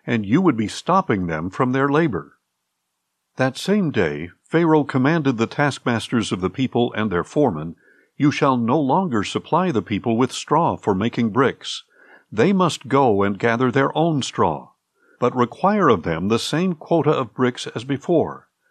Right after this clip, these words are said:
Do not reduce it, for they are lazy. That is why they are crying out, 'Let us go and sacrifice to our God.'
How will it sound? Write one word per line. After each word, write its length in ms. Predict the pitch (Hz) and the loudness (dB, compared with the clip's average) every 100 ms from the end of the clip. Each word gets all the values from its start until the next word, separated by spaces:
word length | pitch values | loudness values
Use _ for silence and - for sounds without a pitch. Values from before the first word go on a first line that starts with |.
| _ - | _ 0
Do 120 | 120 | 2
not 360 | 120 160 - | 2 0 -2
reduce 420 | 127 139 151 131 - | -2 0 0 0 -8
it, 160 | - _ _ _ _ - | -12 _ _ _ _ -2
for 100 | 165 | 0
they 160 | 208 | 2
are 140 | 196 123 | 2 2
lazy. 600 | 101 120 147 - 80 - _ _ _ _ _ - | 2 2 2 -4 -12 -16 _ _ _ _ _ -4
That 200 | 113 160 | -2 0
is 200 | 131 - | 0 2
why 200 | 101 90 | 2 2
they 160 | 87 | 2
are 140 | 90 90 | 0 -2
crying 480 | - 135 120 95 95 | 0 2 2 0 0
out, 240 | 95 90 - - | 0 -2 -10 -10
'Let 220 | 175 147 123 | 0 2 2
us 200 | 113 - | 0 0
go 360 | 123 104 90 | 2 2 2
and 180 | 92 90 | 0 -2
sacrifice 720 | - 139 - 92 - 87 - | -2 -2 -2 -6 -4 -4 -4
to 160 | - 101 | -4 -2
our 200 | 90 82 | -2 -2
God.' 500 | 113 113 82 71 | 0 0 -2 -8